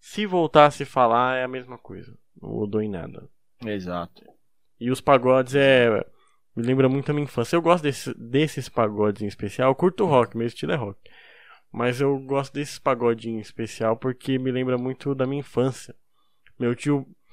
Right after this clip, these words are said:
Speaker 1: meu tio, meu pai aqui
Speaker 2: Aham.
Speaker 1: fazia muito churrasco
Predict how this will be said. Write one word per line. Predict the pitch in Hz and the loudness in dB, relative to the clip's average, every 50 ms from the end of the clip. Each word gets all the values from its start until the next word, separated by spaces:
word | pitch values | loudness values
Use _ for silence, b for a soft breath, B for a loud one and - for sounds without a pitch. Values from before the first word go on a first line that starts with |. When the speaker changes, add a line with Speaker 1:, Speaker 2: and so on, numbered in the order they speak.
| b b b - | b b b -4
Speaker 1:
meu | 123 123 120 | -2 -2 -2
tio, | - - 143 139 135 | -2 -2 -2 0 2
meu | 135 127 120 | 2 0 2
pai | - - 127 127 | 6 6 8 8
aqui | 123 110 113 | 8 6 6
Speaker 2:
Aham. | 110 104 104 | 4 6 6
Speaker 1:
fazia | 127 127 123 131 127 | 4 4 4 2 2
muito | 131 147 165 - - - | 2 0 -2 -2 -4 -8
churrasco | 143 120 101 113 127 143 147 - - - - - | -10 -8 -4 -2 0 0 0 -2 -4 -12 -20 -20